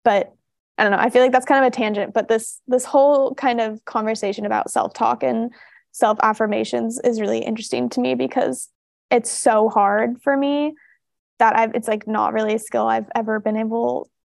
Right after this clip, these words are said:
to cultivate. Um, so yeah, I think I'm just, like, super hard on myself, which I feel like anybody in the office can attest to. But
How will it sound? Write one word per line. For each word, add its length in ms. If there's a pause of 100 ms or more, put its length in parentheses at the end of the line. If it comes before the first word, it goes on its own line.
to 160
cultivate. 840
Um, 500 (460)
so 540 (1040)
yeah, 160
I 100
think 180
I'm 80
just, 160
like, 100
super 300
hard 240
on 100
myself, 480
which 320
I 60
feel 180
like 140
anybody 540
in 140
the 140
office 340
can 140
attest 480
to. 340 (440)
But 280